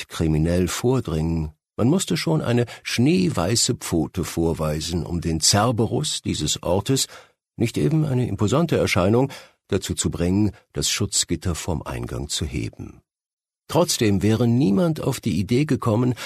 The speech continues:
Gardons obsessiven Argwohn zu kritisieren.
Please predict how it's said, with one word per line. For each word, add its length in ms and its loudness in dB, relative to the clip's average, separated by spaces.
Gardons 680 4
obsessiven 960 0
Argwohn 600 0
zu 160 -2
kritisieren. 800 -2